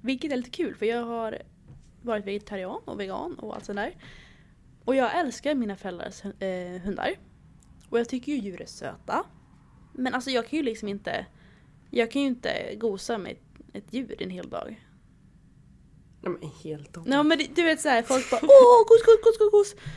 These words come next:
Speaker 1: Och jag är så här, "Åh, gos." Och sen vill jag gå vidare i mitt liv. <laughs> Alltså så här.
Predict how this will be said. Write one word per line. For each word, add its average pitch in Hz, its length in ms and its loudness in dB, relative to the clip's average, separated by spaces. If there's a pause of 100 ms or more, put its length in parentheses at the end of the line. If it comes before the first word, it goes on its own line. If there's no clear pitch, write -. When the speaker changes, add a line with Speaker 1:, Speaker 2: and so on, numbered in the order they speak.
(180)
Speaker 1:
Och 285 60 0
jag 294 80 4
är 269 40 -2
så - 80 -6
här, - 100 -8
"Åh, 466 220 4
gos." 453 300 6
Och 311 120 -8
sen 320 100 0
vill 311 100 2
jag 277 60 -4
gå 262 60 -6
vidare 285 260 -4
i - 20 -2
mitt 262 120 -4
liv. 226 160 -6
<laughs> - 460 0
Alltså 392 340 2
så 330 60 -4
här. 247 180 4